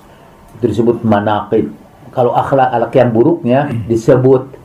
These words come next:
masalib. Tidak dianjurkan untuk memperingati yang meninggal dunia dengan menyebutkan keburukannya.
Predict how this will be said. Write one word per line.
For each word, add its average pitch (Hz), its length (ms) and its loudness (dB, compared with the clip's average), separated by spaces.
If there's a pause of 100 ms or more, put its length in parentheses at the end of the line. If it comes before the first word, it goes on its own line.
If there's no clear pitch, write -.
(320)
masalib. 120 800 0 (1120)
Tidak 151 320 4
dianjurkan 120 760 2 (720)
untuk 127 640 0 (420)
memperingati 120 800 0
yang 110 160 -2
meninggal 107 320 0
dunia 113 420 0
dengan 110 300 -2
menyebutkan 107 680 0
keburukannya. 101 800 -2